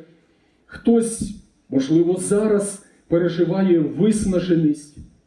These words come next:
хтось, можливо, переживає демотивацію, хтось переживає апатію, а хтось відчай, безвихідність.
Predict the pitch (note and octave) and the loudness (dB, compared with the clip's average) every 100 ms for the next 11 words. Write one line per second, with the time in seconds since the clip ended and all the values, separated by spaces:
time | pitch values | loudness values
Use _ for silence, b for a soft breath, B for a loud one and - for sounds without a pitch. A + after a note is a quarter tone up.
0 | _ - D#3 D#3+ D3 C#3 D#3+ F3+ F3 D#3 | _ -2 -2 0 -4 -2 -2 0 0 0
1 | D3 C#3+ C#3+ E3 D#3+ C3+ D#3+ D#3+ D#3 D3+ | -2 -2 -2 0 2 0 0 0 0 -4
2 | C3+ F3 F#3 - D#3+ D3 C3 - _ _ | -6 -8 -8 -6 -2 -2 -4 -12 _ _
3 | _ _ - D#3+ E3 - E3+ E3 E3 F3 | _ _ -2 0 0 0 0 0 0 2
4 | F3 D#3 C#3 F3+ F#3+ - E3+ D#3+ C#3+ - | 2 2 -2 -4 -6 -4 2 2 2 0
5 | G3+ G3+ E3 D#3+ A3+ A#3+ A#3+ G#3 E4+ - | 0 0 -2 2 2 2 -2 0 0 -2
6 | - _ _ _ _ _ - A#2 B2+ D#3 | -12 _ _ _ _ _ -10 -8 -2 0
7 | B3+ - - - D3 - - | 0 0 -4 0 0 -2 -12